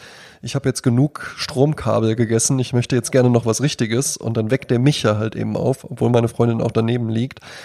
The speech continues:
Und dann, äh, stehe ich auf und fütter die halt eben kurz, weil der mich ansonsten nicht weiter schlafen lässt. Und dann warte ich kurz in der Küche und dann scroll ich gerne mal so ein bisschen durch Instagram. Und da entdeckte ich den und schickte dir den dann um,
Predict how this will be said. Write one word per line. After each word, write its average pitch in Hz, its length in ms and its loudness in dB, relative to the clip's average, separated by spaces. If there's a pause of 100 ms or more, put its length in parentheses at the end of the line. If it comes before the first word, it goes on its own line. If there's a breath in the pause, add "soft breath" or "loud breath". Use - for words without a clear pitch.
(240 loud breath)
Und 117 160 0
dann, 117 180 2
äh, 120 220 -2
stehe 127 240 0
ich - 180 -4
auf 123 240 0
und 127 140 -4
fütter - 200 0
die 110 160 -2
halt 110 160 -2
eben 117 200 -4
kurz, - 240 -2
weil 120 80 2
der 117 100 4
mich 113 100 0
ansonsten 117 360 0
nicht 117 120 -6
weiter 113 220 2
schlafen 110 400 0
lässt. 113 300 -4
Und 117 180 -4
dann 117 220 0 (400 loud breath)
warte 127 260 2
ich 147 160 -2
kurz - 240 -2
in 147 80 -4
der 123 80 -2
Küche 156 300 -2
und 127 80 -2
dann 120 100 0
scroll 127 340 2
ich 135 100 0
gerne 131 160 2
mal 127 80 4
so 123 100 0
ein 120 80 0
bisschen 127 220 -4
durch 117 140 0
Instagram. 120 460 -2
Und - 180 -4
da 139 140 4
entdeckte 139 460 -2
ich - 180 -6
den 131 220 -2
und 117 160 -4
schickte - 280 -2
dir 120 140 0
den 117 180 0
dann 120 260 2
um, 113 340 0